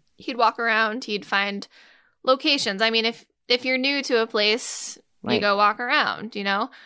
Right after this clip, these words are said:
Speaker 1: So I, I do believe the Curriers were random.
Speaker 2: You think they were random?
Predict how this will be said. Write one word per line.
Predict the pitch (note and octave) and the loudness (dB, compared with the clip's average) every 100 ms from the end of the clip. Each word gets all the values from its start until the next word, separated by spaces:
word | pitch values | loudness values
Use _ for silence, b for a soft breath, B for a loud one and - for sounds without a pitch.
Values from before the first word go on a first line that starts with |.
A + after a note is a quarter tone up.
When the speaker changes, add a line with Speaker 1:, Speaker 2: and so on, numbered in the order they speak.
| B B B _ | B B B _
Speaker 1:
So | - A3+ | -4 0
I, | - G#3 G3 F#3+ - _ _ _ | 2 4 2 0 -6 _ _ _
I | A#3+ | -4
do | A3+ B3 | -2 -2
believe | C4+ C#4+ C#4+ | -2 -2 -2
the | C4+ | -4
Curriers | - A#3 A3 A3+ A3 | -4 0 2 2 -2
were | G3+ G#3 | -4 -4
random. | G3+ G3+ G#3+ A3 B3 D4 - _ _ | -4 -6 -4 -2 -4 -6 -12 _ _
Speaker 2:
You | F3 E3+ | -2 0
think | F3 - | 0 -2
they | C3 | -2
were | B2 | 0
random? | A#2 G2+ - C#3+ | -2 -6 -8 -12